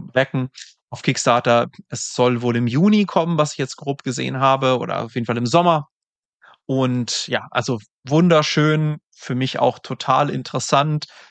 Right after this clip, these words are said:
Hab sofort wieder ein bisschen die Befürchtung, dass ich mit vier Leuten dann irgendwie fünf Stunden plus Erklärung dran sitze. Und das ist für mich selten unterhaltsam, muss ich ehrlich gesagt sagen, weil mir die Züge der anderen Leute oft zu lange dauern. Also das ist immer so,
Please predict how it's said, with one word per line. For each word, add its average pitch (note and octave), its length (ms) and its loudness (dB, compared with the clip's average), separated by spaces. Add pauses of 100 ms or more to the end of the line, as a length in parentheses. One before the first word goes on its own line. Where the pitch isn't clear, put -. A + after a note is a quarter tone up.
(100)
Hab D3 100 -2
sofort D3 380 0
wieder D3+ 100 4
ein C#3 80 0
bisschen C#3+ 240 -2
die C#3 60 -6
Befürchtung, C#3+ 800 -2
dass C3 220 -2
ich C3 300 -4
mit B2+ 320 -4
vier D3+ 320 -2
Leuten C#3 400 2
dann C3+ 160 2
irgendwie C3 240 -2
fünf D3 260 -4
Stunden C3+ 300 -2
plus C3+ 220 -6
Erklärung C3+ 420 2
dran B2+ 220 0
sitze. F3+ 400 0 (340)
Und - 160 -2
das C#3+ 160 2
ist D#3+ 140 -2
für D3 80 2
mich C3 160 0
selten C#3+ 320 0
unterhaltsam, D#3 640 2
muss D#3+ 200 -2
ich D#3 120 -6
ehrlich D3+ 200 -2
gesagt C#3+ 320 0
sagen, C#3+ 500 0 (340)
weil C3+ 320 2
mir C3 400 2
die B2+ 100 -6
Züge C3+ 320 -2
der B2+ 140 2
anderen B2 200 0
Leute B2 280 2
oft - 160 -10
zu - 100 -8
lange A#2 260 -2
dauern. A2+ 340 -2
Also A#2+ 180 -2
das A#2+ 140 -6
ist C#3 120 -6
immer C#3 220 0
so, C3+ 240 0